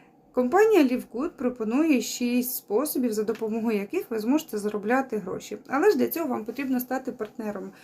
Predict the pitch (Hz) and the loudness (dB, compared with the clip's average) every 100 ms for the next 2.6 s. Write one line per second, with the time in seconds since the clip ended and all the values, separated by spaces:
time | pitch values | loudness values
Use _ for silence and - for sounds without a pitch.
0 | - - - 302 359 494 427 277 247 247 | -20 -12 0 0 2 4 8 8 6 2
1 | 254 370 349 214 214 285 247 - 202 214 | 2 2 0 -2 -2 0 0 0 -2 0
2 | 254 262 202 190 180 - | 0 -2 -2 -6 -6 -8